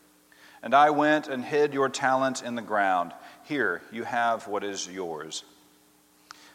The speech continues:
But his master replied, "You wicked and lazy slave. You knew, did you, that I reap where I did not sow and gather where I did not scatter? Then you ought to have invested my money with the bankers,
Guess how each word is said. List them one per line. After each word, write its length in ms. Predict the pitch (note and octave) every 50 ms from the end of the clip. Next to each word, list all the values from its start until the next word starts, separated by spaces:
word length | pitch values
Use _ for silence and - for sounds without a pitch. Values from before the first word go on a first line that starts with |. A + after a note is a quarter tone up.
| - _ -
But 140 | F3 F3+
his 160 | F3+ F3 D#3 D3+
master 400 | D#3+ E3 E3+ E3+ D#3+ - D#3+ D3
replied, 640 | C3 B2+ G#2+ - C#3 C3 B2+ B2+ B2+ B2 A#2+ - - - - -
"You 240 | C#3 D#3 E3+ G3 G3
wicked 540 | E3 B2+ A#2+ A2+ - A#2+ A2+ A2 A2 G#2 - -
and 180 | G2+ G2+ G#2
lazy 520 | G2+ A2 A2 A#2 A#2 G#2 A2 A2+ A2+ A2 G2+
slave. 600 | - - - F2+ E2+ E2+ D#2 D2 C#2+ C2 - - - - - - _ _ _ _ _ _ _ _ _ _ _ _ _ - - _
You 160 | - C#3 C#3+
knew, 180 | C#3+ D#3 D#3 D3
did 260 | A#2+ A2 G#2+ G2+ -
you, 200 | A2 A2+ A#2+ C3
that 120 | B2+ A2+ A2
I 120 | G#2+ G#2+
reap 360 | G#2 G#2 A2 A#2 A#2+ A#2 -
where 140 | A2+ A2 G#2+
I 140 | G#2+ G#2 G#2
did 200 | G2 A2+ A2 G2
not 240 | G#2+ G#2 G2+ F2 -
sow 380 | - A#2+ A2+ A2 A2 A#2 A#2+
and 160 | A#2 G#2+ G2+
gather 340 | F#2 A2 A2 A2 A2 A#2 A2+
where 200 | G#2+ G#2 G#2 G#2
I 80 | G2+ G2
did 160 | F#2+ A2 G#2
not 240 | G#2+ A2 G#2+ F#2 -
scatter? 500 | - - - A#2 G#2+ G#2 A2+ B2 C3+ - - - - - - - - - - _ _ _ _ _ _ _ -
Then 160 | - B2 B2
you 160 | B2+ C3 C3
ought 200 | C3 C3+ C3+ - -
to 100 | C#3+ C3+
have 120 | B2+ A2+
invested 520 | B2 A#2+ G#2 B2+ C#3 C3+ - - B2 G#2 G2
my 160 | G#2 G2 G2
money 300 | G2+ G#2+ A2 A2+ A#2+ B2
with 160 | A2+ A#2 -
the 80 | A#2+ G#2+
bankers, 580 | - A2+ A#2+ C#3 C#3 - G#2+ F2+ F2 - -